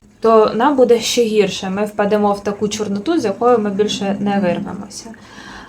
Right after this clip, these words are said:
Але зачасту це не так, бо оці стани, з яких ви не можете вийти, оці тривожні замкнені кола і так далі, вони зазвичай, ем, програються саме через те, що ви боїтеся подивитися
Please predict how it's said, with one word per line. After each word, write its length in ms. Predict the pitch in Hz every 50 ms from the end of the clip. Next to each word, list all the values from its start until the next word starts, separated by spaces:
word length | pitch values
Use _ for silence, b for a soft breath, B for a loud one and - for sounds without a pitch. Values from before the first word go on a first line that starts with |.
| B -
Але 420 | - - 202 214 240 269 302 311
зачасту 480 | 269 240 220 - - - - - 262 269
це 240 | 202 - - 233 233
не 140 | 220 214 202
так, 420 | - 196 180 170 156 - - - -
бо 560 | 208 208 202 - 190 214 208 208 208 202 - -
оці 640 | 202 208 - - - 240 233 233 226 220 220 214 208 -
стани, 440 | 208 - - - 226 226 220 208 208
з 60 | 196
яких 280 | 208 202 - 220 208 -
ви 80 | 208
не 120 | 208 208 208
можете 360 | 208 220 214 208 196 - 202
вийти, 680 | 196 240 294 330 339 330 - - 233 220 214 196 196 190 - 208
оці 260 | - - - 202 196
тривожні 680 | 190 - 220 - 101 101 214 214 208 196 202 196 196
замкнені 500 | 190 202 202 202 - - 208 202 196 196
кола 360 | 202 - 302 330 330 311 254
і 80 | 220 196
так 200 | 202 190 190 190
далі, 320 | 254 269 320 311 320 311 B B B B B B -
вони 240 | 190 202 208 294 339
зазвичай, 840 | 339 294 233 226 220 220 - - 240 254 285 302 311 285 - 247 - -
ем, 500 | 220 226 220 220 214 214 208 208 208 208 - - - - - - - - - 202 196 196
програються 640 | 220 214 208 214 220 220 226 277 339 349 - 254 226
саме 280 | - 240 247 254 226
через 260 | 214 - 214 208 208
те, 180 | - 285 311 349
що 240 | 330 - - 226 208
ви 380 | 196 208 226 240 262 269 262
боїтеся 580 | 220 208 226 220 226 220 233 240 240 240 - 214
подивитися 840 | - 214 190 214 208 220 220 214 190 196 196 - - 190 185 180